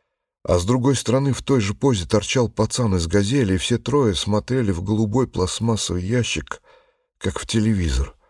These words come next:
Только доктор лежал на животе и вообще-то обзор загораживал, но теперь обернулся с неожиданной яростью. «У него диабет, понимаете? Ему надо поесть обязательно. Он не знает просто, что это еда.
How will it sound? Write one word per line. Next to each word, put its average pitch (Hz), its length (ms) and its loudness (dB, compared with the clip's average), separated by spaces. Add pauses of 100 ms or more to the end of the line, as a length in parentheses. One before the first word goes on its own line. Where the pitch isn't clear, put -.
(880)
Только 127 260 0
доктор 127 400 0
лежал 104 340 2
на 95 140 2
животе 107 520 2
и 98 60 2
вообще-то 107 480 0
обзор 104 380 0
загораживал, 92 760 0
но 87 140 2
теперь 110 400 0
обернулся 107 580 2
с - 80 -6
неожиданной 104 520 2
яростью. 85 600 -2 (1000)
«У 101 80 0
него 127 240 4
диабет, 131 800 2
понимаете? 123 760 0 (500)
Ему 147 220 4
надо 170 240 6
поесть 156 580 4
обязательно. 110 760 2 (420)
Он 180 160 4
не 185 80 4
знает 180 480 4
просто, 151 340 4
что 175 200 4
это 151 180 2
еда. 139 540 2